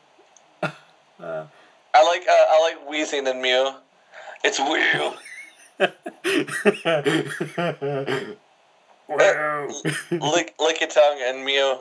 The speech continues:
Speaker 2: It's licky you.
Speaker 1: Ew. Uh, yeah, that, that would get a poor you, wouldn't it? <laughs> Uh.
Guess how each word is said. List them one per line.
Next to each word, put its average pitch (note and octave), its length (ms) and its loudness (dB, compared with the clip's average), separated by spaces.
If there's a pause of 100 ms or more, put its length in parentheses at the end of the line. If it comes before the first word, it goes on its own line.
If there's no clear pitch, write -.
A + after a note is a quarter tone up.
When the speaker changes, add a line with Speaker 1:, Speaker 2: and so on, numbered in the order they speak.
Speaker 2:
It's B2 160 -4
licky C#3+ 320 0
you. C#3 240 2 (1040)
Speaker 1:
Ew. C3+ 680 -4
Uh, - 140 -4
yeah, D#3+ 260 6
that, F#3+ 260 0
that G3+ 180 6
would G#3+ 100 -2
get G3+ 120 2
a E3 80 0
poor E3 300 0
you, B2+ 380 -2 (120)
wouldn't C#3 360 -2
it? B2+ 180 -6 (200)
<laughs> D#3+ 140 -8 (2250)
Uh. B2+ 640 0